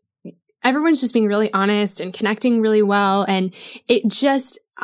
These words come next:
I don't know. It just was one of those magical conversations where you find out you're not alone in the world.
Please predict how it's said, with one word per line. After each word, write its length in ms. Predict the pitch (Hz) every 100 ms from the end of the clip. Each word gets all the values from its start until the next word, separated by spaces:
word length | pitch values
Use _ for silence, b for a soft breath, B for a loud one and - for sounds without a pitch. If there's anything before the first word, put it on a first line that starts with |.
| -
I 140 | 262
don't 160 | 311 302
know. 120 | 302
It 140 | 202 208
just 180 | 262
was 140 | 294 254
one 200 | 220 226
of 60 |
those 200 | 226 226
magical 460 | 190 190 202 220 226
conversations 640 | 214 185 202 196 - 214
where 100 | 196
you 80 | 202
find 240 | 202 190
out 120 | 196 190
you're 100 | 190
not 200 | 180 185
alone 260 | 185 180
in 60 | 196
the 80 | 202
world. 380 | 196 - 226